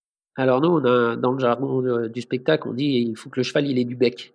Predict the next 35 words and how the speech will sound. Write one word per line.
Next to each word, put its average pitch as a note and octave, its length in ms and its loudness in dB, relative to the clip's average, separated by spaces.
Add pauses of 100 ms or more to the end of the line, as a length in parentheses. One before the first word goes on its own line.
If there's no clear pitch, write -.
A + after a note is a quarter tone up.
C'est-à-dire A#2 240 -6
que - 100 -16
quand B2+ 160 -2
on C3+ 60 0
regarde B2+ 320 2
le A#2+ 100 0
cheval, D#3 300 -4
il A#2+ 60 -6
faut B2+ 180 -8
déjà A#2+ 280 0
qu'il, B2 300 -12
qu'il A#2 200 -4
en A#2 100 0
impose. C3+ 480 0 (300)
Après, - 260 2
un C3+ 100 6
bon C#3 200 -2
cheval D3+ 240 -2
de C#3 80 0
spectacle, C#3+ 440 2
c'est B2+ 120 -2
un A#2+ 40 0
cheval C3+ 280 -2
qui - 80 -2
a A#2 40 2
énormément C#3 420 2
de C3+ 100 -8
sang-froid, D#3 640 2 (340)
qui B2+ 100 -2
est A#2 60 0
capable C3 360 2
de C3+ 80 2
monter, B2+ 680 -2
euh, A2 640 0
vite, D#3 340 -4